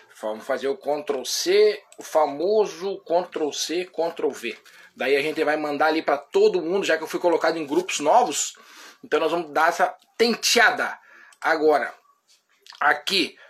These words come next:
Vamos botar aqui. Agora, hoje tem bastante grupo pra botar. Hoje tem bastante grupo pra botar. Vamos ver aqui, ó. Ah, vamos botar nesse grupo aqui também. Aqui também, ó.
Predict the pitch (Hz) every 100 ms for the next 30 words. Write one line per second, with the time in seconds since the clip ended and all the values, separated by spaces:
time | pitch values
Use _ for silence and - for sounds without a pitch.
0 | _ - 147 147 143 135 131 151 165 196
1 | 269 311 - - - - - - 127 175
2 | 156 - 220 262 277 269 277 254 285 339
3 | 151 - - - 139 170 202 196 175 -
4 | 240 262 170 208 233 220 185 151 147 170
5 | 254 302 294 - - - _ - 139 139
6 | 147 139 143 127 98 _ _ 208 143 185
7 | 190 190 196 196 156 160 160 151 143 135
8 | 120 120 170 226 285 302 240 127 127 -
9 | 143 139 127 113 151 269 240